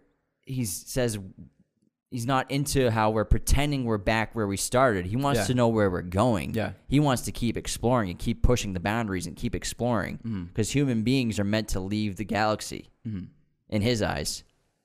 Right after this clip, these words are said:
Speaker 1: Yeah, and then, uh, he goes to find Doctor Brand on her planet, and it's a great ambiguous ending.
Speaker 2: Yeah, I think he's definitely gonna go find her.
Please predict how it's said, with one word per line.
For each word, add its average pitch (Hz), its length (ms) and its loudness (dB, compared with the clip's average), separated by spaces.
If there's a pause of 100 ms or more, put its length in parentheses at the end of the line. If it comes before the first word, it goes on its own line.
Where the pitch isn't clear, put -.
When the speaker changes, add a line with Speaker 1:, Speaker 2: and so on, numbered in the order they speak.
(100)
Speaker 1:
Yeah, 202 140 -2
and 143 100 -6
then, 156 160 2
uh, 151 240 6
he 143 80 4
goes 151 300 4
to 160 80 0
find 165 360 0
Doctor 156 300 2
Brand 160 560 2
on 147 140 4
her 156 120 4
planet, 170 640 -2
and 127 100 -6
it's 127 140 -6
a 131 60 -4
great 135 340 2
ambiguous 135 580 0
ending. 123 480 -6
Speaker 2:
Yeah, 101 260 0
I 117 100 2
think 143 200 -2
he's 110 140 -2
definitely 113 380 -2
gonna 98 100 -4
go 98 140 -4
find 101 280 -4
her. 101 160 -6